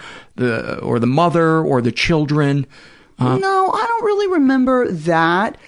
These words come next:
Speaker 2: But what I have seen since I've gotten, you know, I've done my six times in rehab, is that the kids that have endless money can't get clean 'cause
Speaker 1: Mm-hmm.
Speaker 2: there's no bottom.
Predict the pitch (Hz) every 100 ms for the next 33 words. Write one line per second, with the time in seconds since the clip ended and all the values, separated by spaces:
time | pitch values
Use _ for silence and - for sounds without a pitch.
0 | - - 214 220 226 220 202 254 262 285
1 | 294 - 208 196 185 180 - _ _ _
2 | _ _ - - 208 196 185 160 156 180
3 | 175 170 160 156 - - 180 160 143 139
4 | 143 160 143 143 139 131 135 - 180 -
5 | - 190 160 160 147 139 170 185 160 127
6 | 120 - 160 147 165 147 - 160 147 147
7 | 143 139 - - _ _ _ - - 277
8 | 277 240 - 196 190 190 175 165 - 185
9 | 220 220 - 175 165 156 143 147 _ _
10 | _ - - 165 147 147 160 - 117 107
11 | - _ _ _ _ _ - 131 113 107
12 | 127 92 131 123 127 139 147 135 113 104
13 | 107